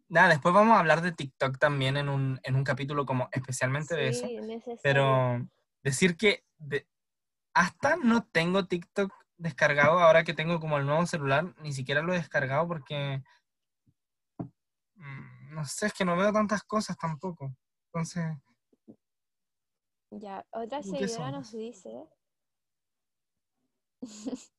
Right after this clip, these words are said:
Speaker 2: "A un like de volver con mi ex, ahí os ponemos un meme,
Speaker 1: <laughs>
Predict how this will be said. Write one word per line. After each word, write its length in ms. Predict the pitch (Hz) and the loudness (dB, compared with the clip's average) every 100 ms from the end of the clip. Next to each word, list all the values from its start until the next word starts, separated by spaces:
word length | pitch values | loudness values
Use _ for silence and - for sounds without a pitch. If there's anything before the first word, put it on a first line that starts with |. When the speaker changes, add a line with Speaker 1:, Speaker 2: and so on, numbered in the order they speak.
| _ - | _ -8
Speaker 2:
"A 140 | 208 | -4
un 260 | 247 277 254 | -4 -6 -6
like 220 | 254 262 | -6 -4
de 120 | 262 | -4
volver 380 | 240 214 226 - | -4 -8 -12 -12
con 280 | - 294 226 | -10 -10 -10
mi 180 | 208 | -12
ex, 340 | 202 214 - _ | -14 -16 -20 _
ahí 220 | 202 202 | -8 0
os 60 | 262 - | 4 4
ponemos 360 | - 220 196 - | 4 2 2 2
un 140 | 208 | 0
meme, 260 | 214 - - | 2 2 -2
Speaker 1:
<laughs> 120 | - | -20